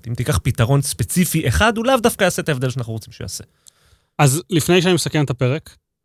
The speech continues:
Speaker 2: אה, חייבים, דני, איזה שאלה אני רוצה לשאול אותך בתור טיקטוקר? מה אתה היית רוצה שישאלו אותך?
Speaker 1: אמ, <laughs> אם תשאל אותי מה הייתי עושה בתור שר החינוך, אני
Speaker 2: אוקיי.
Speaker 1: אגיד לך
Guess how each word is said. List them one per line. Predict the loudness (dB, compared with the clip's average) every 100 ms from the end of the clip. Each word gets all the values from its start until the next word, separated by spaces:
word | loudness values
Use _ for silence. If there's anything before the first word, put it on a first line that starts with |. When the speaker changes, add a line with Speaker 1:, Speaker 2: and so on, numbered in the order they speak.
| -2
Speaker 2:
אה, | 0
חייבים, | 2 4 4 6 4 2 -6 _ _ 2
דני, | 4 4
איזה | 2
שאלה | 2 4
אני | 4
רוצה | 2 2
לשאול | 0
אותך | 0 0
בתור | 2 2
טיקטוקר? | 2 0 0 0 2 0 -4 _ _ _ _ _ _ _ _
מה | 4
אתה | 6 6
היית | 4
רוצה | 2 2 2
שישאלו | 0 2 2
אותך? | 0 -2 -8 -10 _ _ _ _ -2
Speaker 1:
אמ, | 2 2 2 0 0 -2 -4 -6 -10 _ _ _ _ _ _ _ _ _ _ _ -12
<laughs> | 0 2 4 4 2 -2 -4 -4 -4 -6 -10 -6
אם | -2
תשאל | 2 2
אותי | 2
מה | 2
הייתי | 2 0
עושה | 0
בתור | -2 0
שר | 2 2
החינוך, | 2 2 2 0 -8 _ _ _ _ _ -2
אני |
Speaker 2:
אוקיי. | 2 4
Speaker 1:
אגיד | 4
לך | 2 2